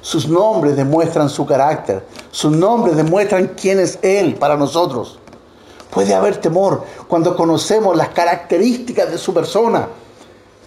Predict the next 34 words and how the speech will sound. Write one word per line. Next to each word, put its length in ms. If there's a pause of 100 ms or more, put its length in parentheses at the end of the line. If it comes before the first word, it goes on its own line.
(360)
los 240
atributos 680
que 140
Él 160
tiene, 400 (200)
lo 200
que 340
Él 100
está 540
dispuesto 560
a 40
hacer 380 (240)
en 180
la 80
descripción 640
que 100
hace 260
de 140
sí 180
mismo 420
a 60
través 260
de 60
la 80
Escritura. 680 (1900)
El 160
Roy, 400 (520)
el 140
Dios 240
que 140
me 120
ve. 300 (2500)
El 200
Olam, 500